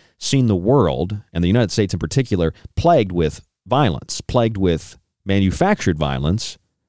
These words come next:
both protests over lockdowns and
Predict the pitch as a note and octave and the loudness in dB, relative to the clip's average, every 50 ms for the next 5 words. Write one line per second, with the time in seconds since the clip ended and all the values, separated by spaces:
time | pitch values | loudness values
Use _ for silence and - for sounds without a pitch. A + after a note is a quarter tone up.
0 | _ _ _ _ _ _ - F#2 F#2 F2+ F2 - - - _ _ _ _ _ _ | _ _ _ _ _ _ 0 2 4 4 2 0 -2 -10 _ _ _ _ _ _
1 | _ _ _ - - B2 A#2+ A2+ - A#2 G2+ F#2+ - - - F2+ D#2+ E2+ D#2+ D#2 | _ _ _ -6 -2 0 0 2 2 0 0 0 -2 -2 -2 0 0 0 0 2
2 | F#2 G#2 B2 - - D3 C#3+ C#3+ D3 D#3+ D3+ - F2 D#2 D2+ - | 2 2 2 2 0 0 0 0 0 0 0 0 0 0 -2 -4